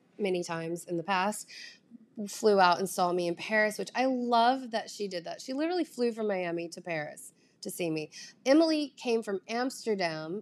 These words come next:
'cause we hung out in London 'cause she was there.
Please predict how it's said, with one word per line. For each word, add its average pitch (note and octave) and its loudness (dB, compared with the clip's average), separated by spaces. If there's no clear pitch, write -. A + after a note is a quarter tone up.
'cause G#3+ -4
we A#3+ -2
hung A#3 -4
out G3 0
in F3+ -4
London G3 -2
'cause E3+ -12
she G3+ -8
was F3 -8
there. G3 -4